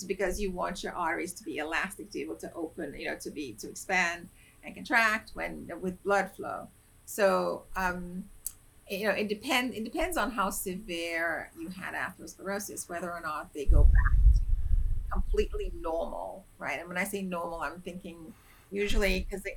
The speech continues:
'cause we're beginning to see, we see, uh, atherosclerosis in kids age ten, right?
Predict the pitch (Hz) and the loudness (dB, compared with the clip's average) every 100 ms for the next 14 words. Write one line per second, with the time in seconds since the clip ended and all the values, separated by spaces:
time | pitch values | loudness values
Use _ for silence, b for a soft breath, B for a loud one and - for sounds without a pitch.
0 | 208 185 175 - 190 185 214 202 196 - | -8 -8 -8 -10 -8 -6 -4 -6 -6 -10
1 | - 185 180 - 185 190 - 175 - - | -8 -6 -6 -8 -10 -10 -8 -10 -12 -12
2 | 190 165 151 - - - 175 185 175 175 | -6 -4 -4 -6 -10 -6 -6 -8 -10 -8
3 | 160 - - - 131 - 165 - - - | -6 -6 -8 -12 -14 -12 -10 -10 -12 -14
4 | - - 185 - - 190 _ _ - 160 | -14 -16 -18 -18 -18 -18 _ _ -10 -6
5 | 156 160 | -6 -8